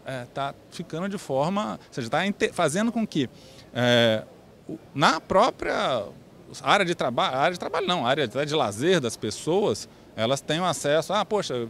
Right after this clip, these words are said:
tem que pagar uma conta, já vai ali, já paga, tem que fazer uma transferência, já faz." Ou seja, tá, tá aproximando muito e integrando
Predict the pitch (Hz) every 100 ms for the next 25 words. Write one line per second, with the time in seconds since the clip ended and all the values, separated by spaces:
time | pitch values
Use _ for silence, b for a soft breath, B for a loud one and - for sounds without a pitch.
0 | - 175 190 175 165 175 185 175 196 220
1 | 220 190 175 196 175 214 185 - 180 185
2 | 120 113 110 165 170 175 165 170 208 175
3 | - 180 196 185 127 B B - - 117
4 | 101 B B - - 165 180 - - -
5 | - - 214 214 202 208 240 240 196 165
6 | - 101 123 131 214 453 466 202 190 117